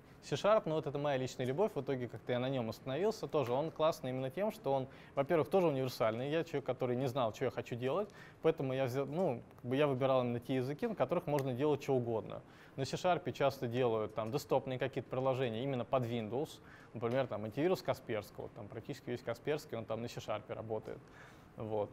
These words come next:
Ну, какие-то еще, ну, много чего именно на C-Sharp делается в плане десктопа. Бывают всякие серверные штуки. Мы, например, разрабатывали краулеры. То есть у нас был такой,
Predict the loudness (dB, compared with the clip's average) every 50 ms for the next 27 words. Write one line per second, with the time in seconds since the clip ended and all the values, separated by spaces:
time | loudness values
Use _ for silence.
0 | -8 -12 -10 -8 -6 -4 -4 -4 -4 -6 -10 -16 -20 -20 -16 -12 -10 -8 -6 -6
1 | -6 -4 -4 -4 -4 -6 -8 -6 -6 -6 -6 -6 -6 -6 -2 2 2 4 4 2
2 | 0 -2 -2 0 2 2 2 2 0 -2 -2 -4 -4 -6 -6 -4 -2 -2 -2 -2
3 | -4 -6 -2 0 2 2 2 0 -2 -6 -6 -2 -2 0 0 -2 -4 -6 -6 -6
4 | -2 -2 -2 0 0 -2 -4 -4 -4 -8 -16 -18 -20 -18 -10 -2 2 4 4 4
5 | 4 2 0 0 0 0 -4 0 2 2 2 2 2 0 -2 -4 -4 -4 -4 -4
6 | -4 -4 -4 -2 -2 -2 -2 0 0 0 0 0 0 0 0 2 2 0 0 0
7 | -2 -2 -2 -2 -2 0 2 2 4 4 2 0 -2 -2 -4 -6 -10 -12 -14 -12
8 | -8 -4 -4 -4 -2 -4 -6 -6 -6 -6 -4 -2 0 0 0